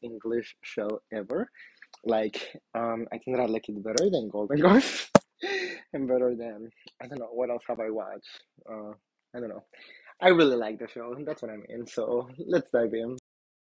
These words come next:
So, tonight we're drinking, drinking a Laurent Dublanc, uh, Cote Turon. It's a red wine. Uh, I think it's supposed to be a dry one. I think that it's kind of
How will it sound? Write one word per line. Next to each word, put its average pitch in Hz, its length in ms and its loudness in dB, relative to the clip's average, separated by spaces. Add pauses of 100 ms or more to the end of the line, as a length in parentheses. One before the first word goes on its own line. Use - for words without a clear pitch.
(880)
So, 147 560 0
tonight 165 340 -2
we're 160 240 4
drinking, 123 1040 -4
drinking 120 500 -6
a 113 260 -6
Laurent 120 840 0
Dublanc, 117 680 -2 (540)
uh, 120 320 -4
Cote 117 260 -2
Turon. 113 520 -2 (680)
It's - 140 -10
a 127 80 2
red 110 200 0
wine. 127 360 -6 (360)
Uh, 127 440 -2 (100)
I 143 320 -2
think 320 180 -6 (200)
it's 208 140 0
supposed 151 220 0
to 117 60 -8
be 117 80 2
a 113 80 0
dry 107 240 -2
one. 127 180 -6
I 151 60 -4
think 113 220 -6
that 104 80 -2
it's - 260 -6
kind 117 220 -14
of 113 80 -12